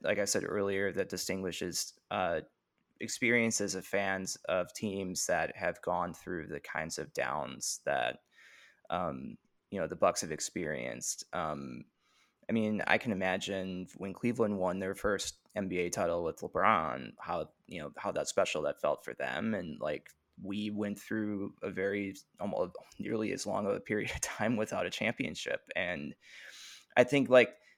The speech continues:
that's, I think that's, if, if there's, there's elements in that, then I think very few fan bases have experienced. Well, actually, I mean, a decent amount of teams, uh,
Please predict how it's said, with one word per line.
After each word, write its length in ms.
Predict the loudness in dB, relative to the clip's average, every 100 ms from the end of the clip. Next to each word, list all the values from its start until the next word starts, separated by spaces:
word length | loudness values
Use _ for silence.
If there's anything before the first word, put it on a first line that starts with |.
| 12
that's, 460 | 12 12 8 8
I 160 | 12 12
think 200 | 10 10
that's, 300 | 10 10 2 -8 -20 -4
if, 200 | -2 0
if 220 | 0 0 6
there's, 200 | 8 12
there's 320 | 10 10 4 6
elements 460 | 6 8 6 6
in 140 | 6 6
that, 280 | 6 6 6
then 120 | 4
I 80 | 4
think 280 | 0 -2
very 280 | 0 2 2
few 240 | 0 -4 -2
fan 320 | 0 2 2
bases 400 | 2 4 2 0
have 100 | -2
experienced. 880 | -4 -6 -10 -8 -4 0 0 0 2
Well, 80 | 2
actually, 320 | 2 0 4
I 40 | 4
mean, 280 | 4 2
a 60 | 0
decent 300 | 0 0 2
amount 140 | 2
of 60 | 0
teams, 360 | -2 -6 -6 -6
uh, 220 | 2 2